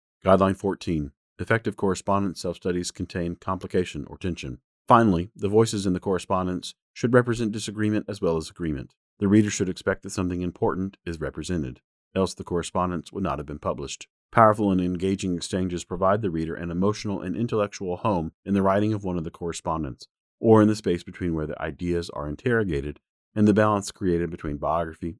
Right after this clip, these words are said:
and history. When something of genuine importance is at issue, it is likely there is intellectual sustenance to be had. The converse is also probably true. Conclusion. Self-study as an area of research in teacher education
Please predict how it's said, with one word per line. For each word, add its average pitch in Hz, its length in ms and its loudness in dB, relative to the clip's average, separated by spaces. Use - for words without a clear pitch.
and 82 140 -12
history. 67 380 -10
When 107 140 4
something 127 260 6
of 101 80 4
genuine 101 320 2
importance 95 500 -2
is 82 140 -8
at 82 100 -6
issue, 78 380 -4
it 92 80 -6
is 92 160 -4
likely 104 300 2
there 92 200 0
is 85 100 -6
intellectual 82 540 -6
sustenance 73 560 -4
to - 100 -14
be 71 140 -12
had. 82 360 -4
The 104 80 -8
converse 104 460 4
is 85 120 -8
also 73 260 -4
probably 73 280 -6
true. 73 360 -2
Conclusion. 87 600 2
Self-study 95 600 2
as 90 140 -4
an 85 100 -2
area 117 260 2
of 92 180 -4
research 85 460 -4
in 85 100 -6
teacher 98 300 -2
education 76 540 -6